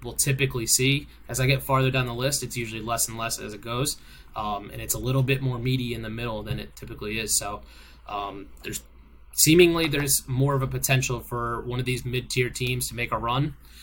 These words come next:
um, as there's not a team that is, like, a true, true du-,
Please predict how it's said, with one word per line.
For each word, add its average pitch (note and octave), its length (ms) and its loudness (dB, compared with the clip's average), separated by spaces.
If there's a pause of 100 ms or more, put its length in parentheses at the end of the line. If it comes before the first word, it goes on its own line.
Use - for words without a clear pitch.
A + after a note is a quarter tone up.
(180)
um, G#2+ 260 -4
as G#2+ 180 0
there's A2+ 180 -6
not A#2 300 -4
a C3 40 -10
team A#2+ 320 2
that A2+ 140 -6
is, G#2+ 120 -4
like, A2 140 -8
a A2+ 60 -10
true, A#2+ 420 0
true A2+ 300 -4
du-, A2 280 -4